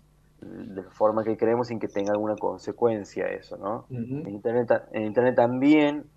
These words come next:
Speaker 1: hay regulaciones, eh, y en Internet también nosotros mismos nos autolimitamos como en cualquier otro lugar.
Speaker 2: Claro, pero en última
Speaker 1: Entonces,
Speaker 2: instancia siguen siendo las grandes corporaciones las que marcan
Speaker 1: Sí.
Speaker 2: hoy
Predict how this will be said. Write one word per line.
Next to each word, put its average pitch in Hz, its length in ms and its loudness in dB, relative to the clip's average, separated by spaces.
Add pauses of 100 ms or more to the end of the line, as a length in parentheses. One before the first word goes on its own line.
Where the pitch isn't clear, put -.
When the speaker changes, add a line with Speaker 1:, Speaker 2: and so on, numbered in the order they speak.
(120)
Speaker 1:
hay 117 160 2
regulaciones, 131 1040 0 (800)
eh, 95 460 -4
y 113 140 -4
en 107 60 2
Internet 123 260 4
también 135 280 4
nosotros 143 340 -2
mismos 143 260 2
nos 107 100 -2
autolimitamos 110 540 -4
como 113 120 -4
en 101 60 -6
cualquier 107 280 -2
otro 104 160 -2
lugar. 117 280 8 (1400)
Speaker 2:
Claro, 175 180 10
pero 135 120 4
en 127 60 2
última 143 120 8
Speaker 1:
Entonces, 143 160 4
Speaker 2:
instancia 180 280 6
siguen 165 240 4
siendo 170 240 0
las 147 100 2
grandes 151 260 -2
corporaciones 135 680 2
las 131 140 0
que 123 100 -6
marcan 123 400 0
Speaker 1:
Sí. 127 60 -4
Speaker 2:
hoy 175 220 -2